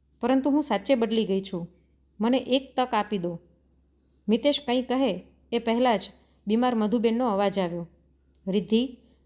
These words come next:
અહીં આવ બેટા." રિદ્ધિ ઝડપથી તેમની પાસે પહોંચી અને તેમના પગમાં પડીને રડવા લાગી. "મમ્મી, મને માફ કરી દો. મેં તમને ઠુકરાવી દીધા હતા,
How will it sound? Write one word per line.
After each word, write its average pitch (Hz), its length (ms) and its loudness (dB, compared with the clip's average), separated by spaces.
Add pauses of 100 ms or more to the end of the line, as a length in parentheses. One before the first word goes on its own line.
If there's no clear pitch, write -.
(100)
અહીં 269 280 2
આવ 208 100 0
બેટા." 196 360 -2 (1000)
રિદ્ધિ 214 300 2
ઝડપથી 226 400 0
તેમની 233 280 0
પાસે 214 300 -4
પહોંચી 220 480 -4 (140)
અને 240 160 0
તેમના 233 260 0
પગમાં 226 340 -2
પડીને 220 360 0
રડવા 208 300 2
લાગી. 175 360 -4 (840)
"મમ્મી, 240 200 4
મને 254 200 2
માફ 226 340 -2
કરી 208 180 -2
દો. 170 240 -6 (520)
મેં 226 160 0
તમને 240 220 0
ઠુકરાવી 226 400 -2
દીધા 202 240 0
હતા, 196 340 -4